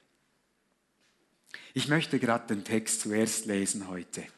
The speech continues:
Vorher noch der Titel. Ich habe so beschrieben, Jesus geht und steht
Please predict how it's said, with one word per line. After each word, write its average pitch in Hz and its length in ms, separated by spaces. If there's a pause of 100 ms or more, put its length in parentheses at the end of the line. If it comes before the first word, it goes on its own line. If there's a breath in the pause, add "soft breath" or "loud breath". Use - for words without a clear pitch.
(3250 soft breath)
Vorher 123 280
noch 117 340
der 110 240
Titel. 156 480 (1300 soft breath)
Ich - 80
habe 104 120
so 120 220
beschrieben, 120 500
Jesus 165 880 (180)
geht 143 680 (120)
und 98 260
steht - 920